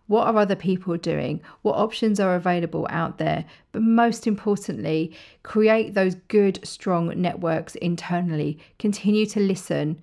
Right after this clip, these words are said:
to your I T colleagues and your H R colleagues and your people to help make informed decisions.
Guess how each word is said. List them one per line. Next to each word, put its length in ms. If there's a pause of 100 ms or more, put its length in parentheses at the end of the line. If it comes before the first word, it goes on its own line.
(300)
to 140
your 140
I 140
T 200
colleagues 520 (260)
and 260
your 160
H 280
R 140
colleagues 440 (300)
and 240
your 140
people 760 (300)
to 100
help 360
make 280
informed 580
decisions. 540